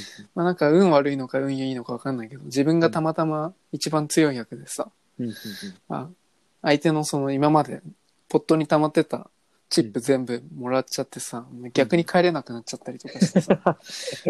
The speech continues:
Speaker 2: うん。<laughs>
Speaker 1: もう、えー、もういいよと思って。
Speaker 2: うん。それっ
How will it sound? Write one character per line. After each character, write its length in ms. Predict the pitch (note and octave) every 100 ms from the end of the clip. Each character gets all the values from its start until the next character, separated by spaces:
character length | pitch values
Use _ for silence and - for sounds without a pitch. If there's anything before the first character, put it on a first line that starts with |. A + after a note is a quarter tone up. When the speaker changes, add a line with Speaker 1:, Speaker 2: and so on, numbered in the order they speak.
| D#3
Speaker 2:
う 40 |
ん。 20 |
<laughs> 20 | D3+
Speaker 1:
も 220 | D#3 D#3
う、 60 | D#3
え 180 | D3+
ー、 140 | D#3 D3+
も 180 | D3+ D3+
う 60 |
い 140 | F3+ B3
い 40 |
よ 200 | G#3 E3
と 140 | -
思 140 | C#3 C3+
っ 20 |
て。 280 | - - A#2+
Speaker 2:
う 40 | D#3 _ _ -
ん。 500 | B2 B2 A#2 A3+ G#3 - - - -
そ 140 | -
れ 80 |
っ 20 | -